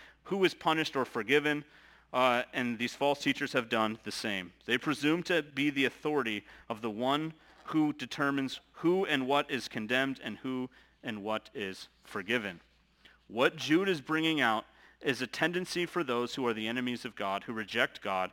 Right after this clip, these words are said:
to ultimately reject God's authority. How can you identify somebody? How do you know if you're even in danger of this? Are you rejecting God's place as the arbiter of justice?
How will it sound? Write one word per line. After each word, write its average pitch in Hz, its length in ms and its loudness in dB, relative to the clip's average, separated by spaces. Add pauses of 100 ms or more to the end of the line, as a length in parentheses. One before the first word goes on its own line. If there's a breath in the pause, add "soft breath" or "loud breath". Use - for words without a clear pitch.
(220 loud breath)
to - 160 -4
ultimately 147 540 -2
reject 123 540 -2
God's 95 440 -4 (180)
authority. 117 480 2 (640 soft breath)
How 147 180 8
can 190 160 0
you 170 140 4
identify 156 540 6
somebody? 160 400 2
How 143 160 4
do 156 80 -2
you 165 80 0
know 160 100 4
if 151 160 -2
you're 151 220 2
even 127 240 0
in 110 100 -2
danger 101 300 -2
of 90 80 -8
this? 90 300 -12 (360 soft breath)
Are 151 220 4
you 185 160 -2
rejecting 139 640 0
God's 113 440 -2
place - 500 -6
as 107 120 -8
the 107 220 -8
arbiter 123 640 -4
of 98 160 -14
justice? - 520 -10